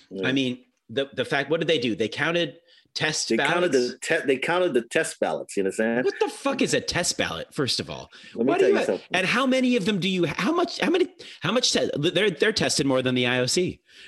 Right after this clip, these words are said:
Speaker 2: New York City is testing ballots more than the I O C is testing athletes. I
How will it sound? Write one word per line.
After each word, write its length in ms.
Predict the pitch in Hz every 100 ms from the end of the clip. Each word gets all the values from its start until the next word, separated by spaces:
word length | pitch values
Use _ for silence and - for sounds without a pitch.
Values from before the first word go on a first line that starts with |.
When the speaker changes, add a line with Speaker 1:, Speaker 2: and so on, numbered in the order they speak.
| -
Speaker 2:
New 100 | 165
York 200 | 220 202
City 500 | 226 190 101 92 - - -
is 160 | 143 -
testing 400 | 165 - 151 131
ballots 440 | 156 131 95 -
more 180 | 113 107
than 160 | 104
the 100 | 104
I 180 | 123 139
O 60 | 127
C 200 | 135 120
is 120 | 98
testing 300 | 117 107 110
athletes. 360 | 101 90 76 -
I 220 | 110